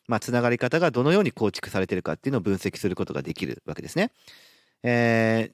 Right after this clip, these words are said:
ー、で、じゃあ例えば三人、えー、今、じゃあ強いつながりをイメージしたいので、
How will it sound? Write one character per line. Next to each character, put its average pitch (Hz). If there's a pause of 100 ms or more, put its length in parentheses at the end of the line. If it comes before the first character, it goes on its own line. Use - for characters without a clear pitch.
(100)
ー、 127
で、 160
じ 139
ゃ 139
あ -
例 220
え -
ば 185
三 190
人、 165
え 104
ー、 107
今、 110 (100)
じ -
ゃ 92
あ 87
強 151
い 123
つ -
な 90
が 90
り 87
を 90
イ 92
メ 95
ー -
ジ 82
し -
た 85
い 82
の 90
で、 147